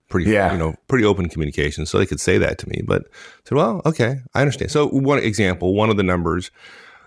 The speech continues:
Speaker 1: without going into details of what it was, the number is, like, six hundred fifty-seven. And this particular number, the organization, and six hundred fifty-seven was bad, okay? <laughs> Okay, the, the idea was
Speaker 2: <laughs>
Speaker 1: lower, not higher.
Speaker 2: Uh-huh.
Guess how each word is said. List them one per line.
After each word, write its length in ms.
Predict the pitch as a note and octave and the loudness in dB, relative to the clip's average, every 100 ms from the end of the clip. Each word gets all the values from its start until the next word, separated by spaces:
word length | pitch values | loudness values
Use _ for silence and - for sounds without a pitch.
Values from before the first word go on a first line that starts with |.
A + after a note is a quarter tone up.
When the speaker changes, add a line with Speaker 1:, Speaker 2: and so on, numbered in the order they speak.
| - | -8
Speaker 1:
without 260 | F#2+ F#2 | -2 0
going 120 | F2+ E2+ | 0 0
into 200 | E2+ F#2 | 0 -2
details 320 | - F2 E2 | 0 -2 0
of 60 | |
what 140 | D#2+ F#2+ | 0 2
it 60 | D#2 | 2
was, 420 | D#2+ C#2+ D2+ F2 | 0 0 -2 -4
the 120 | E2 - | -4 0
number 240 | F2 E2 | 2 2
is, 80 | D2+ | 0
like, 180 | C#2+ - | -4 -2
six 220 | - - | -2 0
hundred 220 | F2+ E2 - | 0 0 0
fifty-seven. 760 | E2 - - - - - F2 - - | -2 -4 -6 -6 -8 -10 -12 -14 -8
And 360 | F#2+ F2+ E2 D#2+ - - | -2 0 0 -2 -8 -14
this 160 | - G#2 | -2 -2
particular 420 | - - C3 C#3 | 0 0 2 2
number, 520 | G#2+ D#2 D2 D2+ F2+ F2 | 2 2 0 -2 -4 -2
the 80 | |
organization, 640 | - F#2+ G2+ F#2+ D2+ - - - | 2 2 2 0 -2 -4 -10 -4
and 160 | F2 | -4
six 200 | - C#3+ | 0 0
hundred 140 | E3 C#3 | 0 0
fifty-seven 440 | A#2+ G#2+ G#2 F#2+ | -2 0 0 0
was 200 | F2+ F#2 | 0 -2
bad, 640 | F2 E2+ D#2+ C2 - - - - | -2 -2 -2 -2 -6 -10 -12 -10
okay? 500 | - A2 G#2+ C3+ - | -6 0 0 0 -2
<laughs> 140 | - - A2 A2 - | -4 -4 -2 -4 -4
Okay, 240 | A2 F#2+ - | -4 -2 -2
the, 480 | G2+ G2 - - G2 - - | -2 -2 -6 -10 -10 -12 -6
the 120 | A2 F#2+ | -2 0
idea 220 | A2 C3 | 0 0
was 520 | C3+ A2+ G#2+ G#2+ G#2+ | 0 0 0 0 0
Speaker 2:
<laughs> 120 | G#2+ | 2
Speaker 1:
lower, 600 | G#2+ G#2 - - G2+ A2+ - | 2 2 0 0 0 -2 0
not 300 | G2+ F#2 G2 | 0 0 -2
higher. 480 | G2 A2 F2 D2+ | -2 0 2 2
Speaker 2:
Uh-huh. 300 | F#2+ G2+ F#2+ | 0 0 0